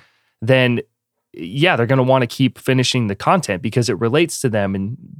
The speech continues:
they love it and it's powerful. Okay, so always start with why in the beginning of every single lesson. Why does this lesson matter to the overall goal of the course?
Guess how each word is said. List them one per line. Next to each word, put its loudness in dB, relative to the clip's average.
they -4
love 2
it 2
and -2
it's -6
powerful. 0
Okay, 2
so 4
always 4
start 4
with 2
why 4
in 0
the -4
beginning 0
of 2
every 2
single 0
lesson. -2
Why 2
does 4
this 2
lesson 2
matter 2
to -2
the -2
overall 2
goal 2
of 0
the -4
course? -4